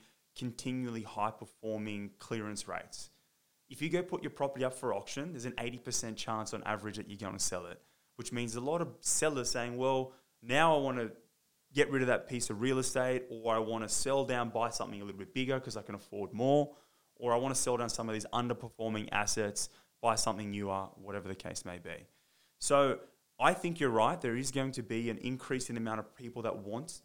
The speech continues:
to go and sell their properties or underperforming assets or just their own home to upgrade. And with that,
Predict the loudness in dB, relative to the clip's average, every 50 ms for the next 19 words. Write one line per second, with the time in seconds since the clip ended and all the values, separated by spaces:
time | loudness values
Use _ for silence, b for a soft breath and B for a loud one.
0 | _ -6 -6 -2 -2 -2 -2 0 -2 -2 0 0 0 0 0 -2 -4 -2 -4 -4
1 | -2 -2 -4 -4 -2 -2 -2 -2 -4 -6 -10 -14 -18 -14 _ -6 -6 -4 -4 -4
2 | -2 -2 0 0 0 0 0 -2 -2 -4 -6 -8 -8 -8 -6 -6 -6 -4 -4 -4
3 | -4 -4 -4 -4 -4 -6 -6 -6 -6 -6 -6 -6 -8 -4 -2 0 0 0 -2 -6
4 | -10 B B B B B B B B B _ -2 0 2 2 2 2 2 2 4
5 | 6 6 6 4 0 -4 -14